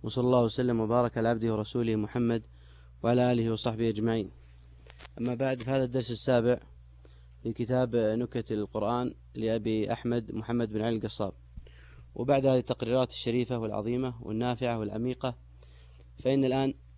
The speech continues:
إن شاء الله سنلجأ إلى الاختصار، إلا في شيء لم يمر، خاصة في المسائل الفقهية، رغبة في، يعني، عدم است-، الاسترسال، وليكون إن شاء الله أدعى للنفع والانتشار. فوقفنا في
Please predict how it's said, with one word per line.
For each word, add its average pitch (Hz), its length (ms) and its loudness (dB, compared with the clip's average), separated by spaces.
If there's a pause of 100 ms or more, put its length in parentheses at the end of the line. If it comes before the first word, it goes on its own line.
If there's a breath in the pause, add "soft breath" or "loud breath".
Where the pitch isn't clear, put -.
(120)
إن 135 80 -2
شاء 127 180 2
الله 131 140 2
سنلجأ 123 460 0
إلى 113 260 0 (240)
الاختصار، 117 640 -4 (680 soft breath)
إلا 147 260 2
في 120 140 0
شيء 135 280 0
لم 123 200 2
يمر، 117 280 -2 (760 soft breath)
خاصة 131 300 -4
في 127 200 -2
المسائل 120 340 0
الفقهية، 120 540 -6 (580 soft breath)
رغبة 135 400 0
في، 117 600 0 (280)
يعني، 117 320 -4
عدم 117 460 -2 (120)
است-، - 220 -14
الاسترسال، 123 760 -4 (340)
وليكون 131 1500 -4
إن 127 60 0
شاء 135 140 0
الله 127 140 4
أدعى 120 280 0
للنفع 113 540 -2
والانتشار. 110 520 -6 (680 soft breath)
فوقفنا 139 480 2
في 117 320 0